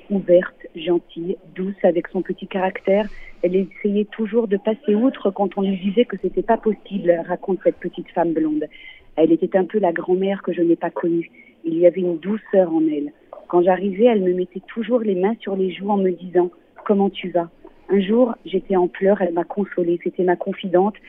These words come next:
C'était une super dame d'une grande ouverture d'esprit. Leïla raconte aussi que l'état de Mireille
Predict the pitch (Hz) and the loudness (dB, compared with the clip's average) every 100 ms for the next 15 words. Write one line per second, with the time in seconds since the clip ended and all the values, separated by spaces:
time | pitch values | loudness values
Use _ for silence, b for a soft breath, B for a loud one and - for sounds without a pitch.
0 | B B - 196 202 202 170 165 - 196 | B B 0 0 0 -2 -2 -4 -6 -2
1 | 196 175 165 170 185 180 b b 151 175 | 2 2 4 4 4 0 b b -4 0
2 | 165 165 185 175 160 156 - 175 160 160 | 0 0 0 2 2 0 0 -2 0 -2
3 | - - 156 - B B B B - 185 | -4 -6 -6 -8 B B B B 6 8
4 | 185 175 170 - 170 170 196 185 180 - | 8 2 0 -10 -10 -4 -4 -4 -6 -6
5 | 208 190 180 - 196 170 196 196 190 | -2 0 0 0 0 0 0 0 -2